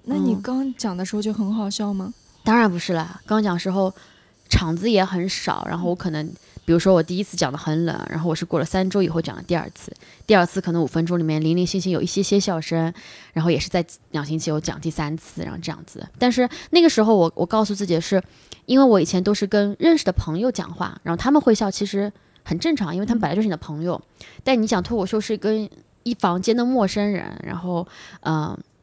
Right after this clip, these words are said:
Speaker 2: 不付钱的陌生人，因为那个时候还是免费的，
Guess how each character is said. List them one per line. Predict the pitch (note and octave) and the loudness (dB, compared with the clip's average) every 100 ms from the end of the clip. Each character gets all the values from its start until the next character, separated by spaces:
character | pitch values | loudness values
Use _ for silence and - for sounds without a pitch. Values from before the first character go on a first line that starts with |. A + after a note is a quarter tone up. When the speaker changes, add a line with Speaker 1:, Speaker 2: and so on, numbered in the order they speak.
| _ _ _ _ _ - | _ _ _ _ _ -2
Speaker 2:
不 | G#3+ | 0
付 | G3 | 6
钱 | F#3 F#3+ | 6 8
的 | F#3+ | 8
陌 | A#3 G#3+ | 10 10
生 | F#3 G3+ | 8 6
人， | F#3+ D#3+ | 8 8
因 | G3 | 10
为 | A#3+ | 12
那 | - | 12
个 | A#3+ | 12
时 | B3 G#3+ | 12 12
候 | |
还 | G#3+ G#3+ | 12 10
是 | A#3+ | 8
免 | A#3+ F3+ G3 | 8 6 4
费 | A3 A3 | 6 6
的， | - | 6